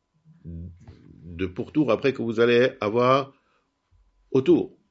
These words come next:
Et pour voir, en fait, vous faites le,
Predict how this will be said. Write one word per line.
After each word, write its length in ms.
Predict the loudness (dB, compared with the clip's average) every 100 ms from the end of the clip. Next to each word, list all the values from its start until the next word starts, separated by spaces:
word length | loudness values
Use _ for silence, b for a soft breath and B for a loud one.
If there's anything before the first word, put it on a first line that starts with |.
| _ _ _
Et 40 | -4
pour 180 | 0
voir, 200 | 6 6
en 80 | 6
fait, 420 | 6 6 6 2 -10
vous 100 | -8
faites 560 | 6 8 10 6 4 -10 _ _ _ _
le, 680 | -4 2 6 6 8 6 4